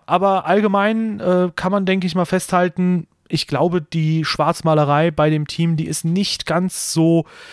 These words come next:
oder ich sag mal, die ist schon ein bisschen überzogen. Ich glaub, man sollte da nicht zu vorschnell einfach das Ganze abschreiben. Ich glaube schon, dass, also ich find's gut, dass Force India gerettet ist, dass sie, äh,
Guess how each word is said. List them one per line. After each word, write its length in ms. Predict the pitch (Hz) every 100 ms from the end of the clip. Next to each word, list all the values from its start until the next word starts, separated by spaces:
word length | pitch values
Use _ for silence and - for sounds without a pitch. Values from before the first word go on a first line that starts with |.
| -
oder 140 | 139
ich 80 | 147
sag 100 | 202
mal, 80 | 175
die 220 | 151 185
ist 160 | 185 -
schon 160 | 190
ein 60 | 175
bisschen 200 | 165 170
überzogen. 640 | 147 139 - 127 123 117
Ich 160 | 117 120
glaub, 320 | 160 151 _
man 240 | 151 151
sollte 320 | 143 156 160 156
da 140 | 151
nicht 320 | 147 165 -
zu 160 | - 165
vorschnell 680 | 151 156 160 - 143 147 143 - - - -
einfach 280 | 143 143
das 180 | 135 139
Ganze 260 | 143 147 131
abschreiben. 600 | 147 - 151 147 151 151
Ich 180 | 147 -
glaube 300 | 131 135 147
schon, 340 | - 147 143
dass, 400 | 143 139 - - _ -
also 180 | 160 175
ich 80 | -
find's 200 | 175 -
gut, 240 | 202 226
dass 140 | 165
Force 240 | - 156 147
India 220 | 151 147
gerettet 400 | 135 131 151 160
ist, 280 | 156 143 - - - -
dass 180 | - 135
sie, 240 | - 147 143
äh, 440 | 139 135 139 135